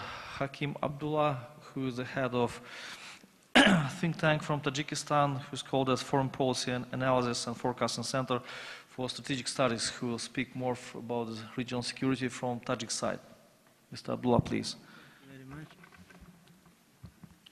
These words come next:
Speaker 2: Уважаемые участники конференции,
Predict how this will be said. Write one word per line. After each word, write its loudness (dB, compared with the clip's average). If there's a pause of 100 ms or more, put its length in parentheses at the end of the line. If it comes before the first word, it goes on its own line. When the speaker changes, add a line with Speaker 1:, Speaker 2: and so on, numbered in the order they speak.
(2250)
Speaker 2:
Уважаемые 2 (120)
участники -4
конференции, -2